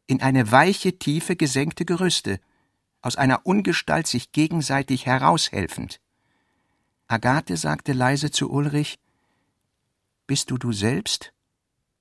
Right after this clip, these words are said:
oder bist du es nicht? Ich weiß nichts davon. Und ich bin meiner unkundig. Es war der Schreck, die Welt hing von ihr ab, und sie wusste nicht, wer sie war.“ Das Bedürfnis, sich das, was man erlebt, zu erzählen,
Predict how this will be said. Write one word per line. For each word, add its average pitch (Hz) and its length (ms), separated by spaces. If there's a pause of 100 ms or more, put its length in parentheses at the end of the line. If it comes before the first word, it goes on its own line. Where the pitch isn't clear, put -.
oder 139 180
bist 143 220
du 165 60
es 147 120
nicht? 131 420 (840)
Ich 117 140
weiß 151 240
nichts 98 200
davon. - 380 (1000)
Und 113 140
ich 113 120
bin 131 160
meiner 120 260
unkundig. 92 600 (600)
Es - 180
war 123 120
der 120 120
Schreck, - 420 (640)
die 95 140
Welt 147 260
hing 156 220
von 175 160
ihr 175 180
ab, - 280 (640)
und 131 160
sie 120 160
wusste 135 280
nicht, 139 260
wer 139 100
sie 156 180
war.“ 92 280 (2250)
Das - 160
Bedürfnis, 185 720
sich 127 260
das, - 300
was - 160
man 139 180
erlebt, 120 440
zu - 160
erzählen, 82 800